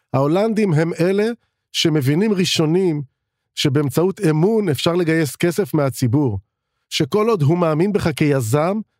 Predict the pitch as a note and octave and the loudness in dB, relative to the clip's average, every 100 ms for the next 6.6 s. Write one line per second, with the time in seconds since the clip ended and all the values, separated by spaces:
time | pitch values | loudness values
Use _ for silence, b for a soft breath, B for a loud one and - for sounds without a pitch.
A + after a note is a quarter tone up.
0 | - D#3+ G#3 G3 F3 D3+ F3 C#3 D3+ C3+ | -2 0 0 0 0 0 0 -2 -2 -2
1 | A3+ B3+ G3 D#3 F#3 F#3 D3 D#3+ C#3+ B2 | -2 -2 -2 -2 0 0 -2 0 0 0
2 | C3+ C#3 F#3 A3+ _ _ - G#3 A3 G3+ | 0 0 -2 -6 _ _ -2 0 2 0
3 | F#3 E3 D#3+ F#3+ A3 G#3+ A3+ A#3 - _ | 0 0 2 0 0 -2 -2 -4 -10 _
4 | - C#3+ C#3 - A3 G#3 D#3 - - G#3 | -2 0 0 -2 0 0 0 -2 -2 0
5 | F#3+ C#3 F#3 C3 C#3+ C3 A#2+ F#3 F3 D#3 | 0 0 0 0 0 0 0 -2 -2 -2
6 | C3+ C3+ - - F#3+ A#3 | -2 -4 -4 -2 -2 -2